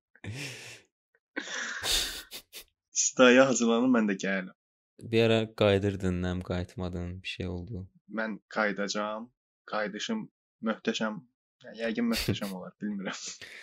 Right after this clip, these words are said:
Speaker 1: Ona çalışıram.
Speaker 2: Dönüşüm.
Speaker 1: Dönüşüm möhtəşəm olsun deyə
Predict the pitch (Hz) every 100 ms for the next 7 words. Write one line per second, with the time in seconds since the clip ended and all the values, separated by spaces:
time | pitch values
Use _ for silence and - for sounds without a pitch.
0 | - _ _ 110 107 110 101 101 95 92
1 | 107 98 92 - 110 104 - 110 110 107
2 | - 98 104 101 95 - 101 90 90